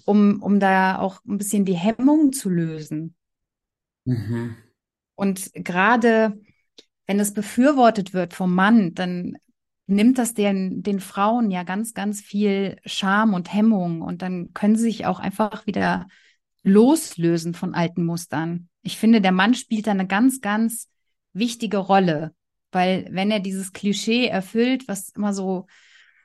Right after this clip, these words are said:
Speaker 1: ähm, ja, so gezeigt wird in, in den Medien, dass er einfach nur den Penetrationssex möchte und die Frau für sein Vergnügen benutzt, ähm, dann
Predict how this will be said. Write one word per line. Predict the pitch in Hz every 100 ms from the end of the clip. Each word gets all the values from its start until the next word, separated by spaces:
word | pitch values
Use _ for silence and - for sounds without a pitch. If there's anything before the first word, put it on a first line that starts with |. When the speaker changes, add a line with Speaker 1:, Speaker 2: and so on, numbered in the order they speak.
| _ _ _ _ _
Speaker 1:
ähm, | 175 175 175 175 170 170 _ _ _ _ _ _ _ _ _
ja, | 196 185 185
so | 185
gezeigt | 180 185 - - 208 269 - -
wird | 226 240 233 - -
in, | 202 196 196 196 -
in | 202
den | 196 190 190 190 -
Medien, | 202 196 220 208 214 208 208 202 - _ _ _
dass | 196 196
er | 196 190
einfach | 202 202 208
nur | 202 208
den | 202 196
Penetrationssex | 208 233 233 208 - 220 247 262 240 240 -
möchte | 226 254 - 247
und | 208 208
die |
Frau | 196 - 196 208 220 226 - 180
für | 214
sein | 196 190 208
Vergnügen | 220 202 196 220 240 233
benutzt, | 196 185 254 277 - - -
ähm, | 208 208 208 208 202 _ _ _ _ _
dann | 196 202 202 190 -